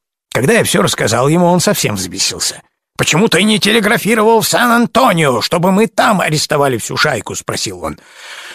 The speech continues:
«О, — говорю я, — я всегда восхищался телеграфом, но в ту минуту я был больше занят астрономией. Капиталист этот здорово знает, как жестикулировать руками». Люк всё более и более бесился.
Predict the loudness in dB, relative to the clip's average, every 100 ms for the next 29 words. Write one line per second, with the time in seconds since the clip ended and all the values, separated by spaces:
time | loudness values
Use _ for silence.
0 | -20 -18 -4 0 2 2 -2 -14 -20 _
1 | 0 0 2 0 -2 -6 _ -6 -2 -2
2 | 0 0 2 0 0 0 2 2 0 -2
3 | -2 -2 0 0 0 0 0 0 0 0
4 | 2 2 2 2 0 2 0 0 0 2
5 | 0 2 0 0 0 0 -2 -6 -6 -2
6 | -2 0 0 -2 -6 -10 -16 _ _ _
7 | _ -6 -2 0 0 2 0 -2 -6 -4
8 | -4 -4 -2 2 2 2 0 0 -2 -2
9 | -2 0 -2 -2 -4 -2 0 0 -2 -4
10 | -4 0 0 0 -2 -8 -18 -20 -20 _
11 | -8 -2 -2 -2 -2 0 0 2 2 2
12 | 2 0 0 0 -2 -6 -6 -6 -4 -4
13 | -6 -10